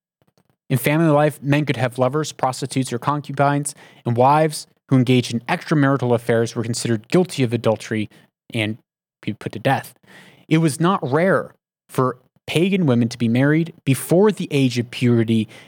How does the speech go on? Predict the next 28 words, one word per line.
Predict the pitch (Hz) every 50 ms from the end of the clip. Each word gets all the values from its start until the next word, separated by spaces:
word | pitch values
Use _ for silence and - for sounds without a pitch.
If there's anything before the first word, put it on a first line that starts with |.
| - _
and | - 127 113
then | 143 147 156
forced | - - - - 160 165 165 - -
to | - 131
consummate | - - - - 220 247 240 - - 131 117 110 110 - -
that | 120 110 110
marriage | 117 113 110 110 107 107 - - - _ - _ _ _ _ _
with | - 160 175 175 -
her | 143 139 143 - _ _ _ -
much | 147 180 185 - - - -
often | 131 123 120 - - 131 123 123 - _ _ _
older | - 202 240 240 208 135 - 113 107 107 104 - _ _ _ _ _ _ _ -
husband. | - - - - - - 90 - - - _ _ _ _ _ _ _ _ _ _ _ _ - _ _ _
Husbands | - 151 151 139 156 175 165 -
could | - 170 175
divorce | 160 160 151 151 156 202 220 220 214 - -
their | - 135 120
wives | 113 110 107 101 104 104 - -
at | 117 113 107
any | 123 117 110
time | - - 120 117 113
simply | - - 127 120 - 135
by | 127 123 117
telling | 117 - - 131 131 127
the | 120
wife | 117 123 120 117 -
to | -
leave, | 120 127 127 131 123